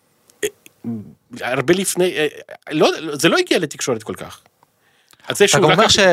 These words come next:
Speaker 1: זה
Speaker 2: היה
Speaker 1: שהוא
Speaker 2: עליו איזה לחץ מיוחד,
Speaker 1: זה-
Speaker 2: נגיד
Speaker 1: זה-
Speaker 2: להחזיר את החולצה או משהו כזה,
Speaker 1: לא,
Speaker 2: הוא
Speaker 1: לא,
Speaker 2: באותו
Speaker 1: זה
Speaker 2: רגע
Speaker 1: לא-
Speaker 2: בחדר הלבשה, שם את זה בתיק, הלך הביתה וזהו, זה ש-, זה אצלו.
Speaker 1: כן, זה, זה, זה, זה היה אישו בתקשורת, אבל לא עד כדי כך, ולא
Speaker 2: כן.
Speaker 1: מיד,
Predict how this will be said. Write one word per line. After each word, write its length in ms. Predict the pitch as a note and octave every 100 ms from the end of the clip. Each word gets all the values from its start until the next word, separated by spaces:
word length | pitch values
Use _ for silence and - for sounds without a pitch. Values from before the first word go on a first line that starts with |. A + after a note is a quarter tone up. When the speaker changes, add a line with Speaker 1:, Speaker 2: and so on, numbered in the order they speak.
| E3 B3+
Speaker 1:
זה 60 |
Speaker 2:
היה 20 |
Speaker 1:
שהוא 100 | E4+
Speaker 2:
עליו 180 | A#3 F#3
איזה 180 | E3+ E3
לחץ 360 | E3+ E3 D#3+ E3
מיוחד, 380 | D3 - C#3+
Speaker 1:
זה- 60 | C#3
Speaker 2:
נגיד 120 | C3+
Speaker 1:
זה- 40 | C#3+
Speaker 2:
להחזיר 260 | C3+ C3 D#3
את 80 |
החולצה 520 | D3+ D3+ C3+ - E3+ D#3+
או 120 | D3
משהו 240 | D#3+ D#3+
כזה, 160 | D#3+ G3+
Speaker 1:
לא, 40 |
Speaker 2:
הוא 60 | F4
Speaker 1:
לא, 80 | -
Speaker 2:
באותו 280 | A3+ E3 G3
Speaker 1:
זה 60 |
Speaker 2:
רגע 100 | A#3
Speaker 1:
לא- 80 | A#3
Speaker 2:
בחדר 180 | A3+ A3+
הלבשה, 520 | G#3+ F3+ - C#3+ C3+ C#3 _ _ - -
שם 160 | A#3
את 60 | G3+
זה 80 | F3+
בתיק, 300 | E3 D3+ F3+
הלך 160 | G3+
הביתה 300 | F#3 D3 D3
וזהו, 300 | F3+ C4 C4
זה 60 | E3+
ש-, 100 | -
זה 200 | A3+ A3+
אצלו. 260 | A3+ C#4 G3+ _
Speaker 1:
כן, 220 | - - C3
זה, 260 | C3 E3+ C#3+
זה, 80 | D3+ D#3 C#3+
זה, 280 | C3+ C#3 B2
זה 200 | A#2+ B2
היה 240 | B2 C#3 D4+ -
אישו 340 | C4+ - D#3+
בתקשורת, 460 | C3+ - - B3+ F3
אבל 120 | C#3
לא 120 | E3+
עד 80 | F3+
כדי 240 | - F3
כך, 220 | - A2 -
ולא 100 | B2+
Speaker 2:
כן. 60 | F#3
Speaker 1:
מיד, 380 | F3 A2+ D3+